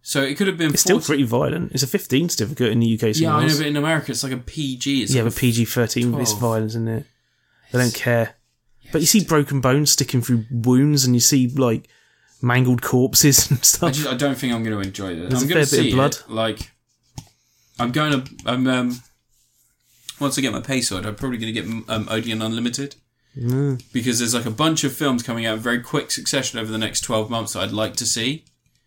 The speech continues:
Speaker 1: And there's loads of weird horror movies as well in between that I wanna catch up on. So if I go see one film every two weeks and it pays for itself,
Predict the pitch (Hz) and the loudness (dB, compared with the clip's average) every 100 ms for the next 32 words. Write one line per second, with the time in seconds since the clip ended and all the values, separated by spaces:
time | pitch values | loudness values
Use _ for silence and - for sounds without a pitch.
0 | _ _ - 117 113 131 135 117 127 127 | _ _ -8 -4 0 0 0 -2 0 2
1 | 117 117 131 123 107 104 104 110 117 110 | 2 0 0 2 -2 -2 -4 -4 -2 -2
2 | 104 107 - 117 104 85 101 98 - 113 | -2 -4 -4 -4 -4 -6 -8 -10 -8 -6
3 | 92 107 95 98 95 107 104 104 _ _ | -6 -6 -8 -8 -6 -6 -6 -10 _ _
4 | _ - - 156 156 151 - 139 131 135 | _ -8 -4 0 0 -2 -4 -2 0 0
5 | 123 120 120 117 120 110 107 98 104 104 | 0 -2 -2 -2 -2 -2 -4 -6 -8 -6
6 | - 123 110 110 98 - 95 - - 113 | -4 -2 -2 -2 -4 -4 -6 -8 -8 -6
7 | 107 85 - 110 127 - | -6 -4 -4 -4 -8 -12